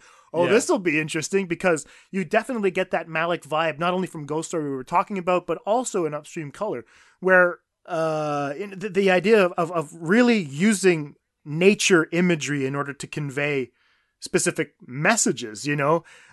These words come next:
Speaker 1: And I think that
Speaker 2: Yeah, uh-huh.
Speaker 1: Carruth in this one,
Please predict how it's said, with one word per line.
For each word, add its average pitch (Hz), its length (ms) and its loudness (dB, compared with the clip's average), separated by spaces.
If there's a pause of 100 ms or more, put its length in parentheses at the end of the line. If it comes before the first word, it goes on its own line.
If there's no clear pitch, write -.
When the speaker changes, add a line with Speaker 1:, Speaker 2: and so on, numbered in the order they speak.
Speaker 1:
And 180 180 6
I 185 80 6
think 247 240 0
that 208 60 6
Speaker 2:
Yeah, 123 140 -2
uh-huh. - 200 -14
Speaker 1:
Carruth 190 600 2
in 139 200 -4
this 240 240 -4
one, 127 400 -4